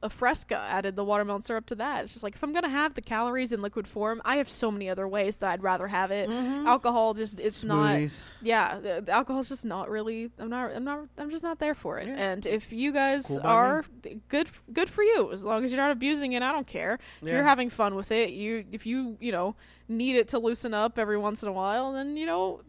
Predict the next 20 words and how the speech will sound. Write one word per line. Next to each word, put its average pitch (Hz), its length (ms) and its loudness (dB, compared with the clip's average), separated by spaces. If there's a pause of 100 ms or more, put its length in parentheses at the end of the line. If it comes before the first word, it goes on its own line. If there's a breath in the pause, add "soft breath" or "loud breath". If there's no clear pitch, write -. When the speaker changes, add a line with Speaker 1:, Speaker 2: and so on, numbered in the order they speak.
Speaker 1:
good 311 180 -2
for 392 160 0
you. 392 300 0
<laughs> - 60 -14
I 262 640 2
just, - 400 0 (460 loud breath)
I'm 190 160 0
not 233 220 0
there 285 240 0
anymore, 180 400 -2
which 185 160 -2
is 196 100 -8
really 247 280 0
weird, 262 400 -6
because 202 260 -4
I 190 80 -2
feel 214 220 -2
like 202 240 0
that, 190 260 2
like, 185 240 -2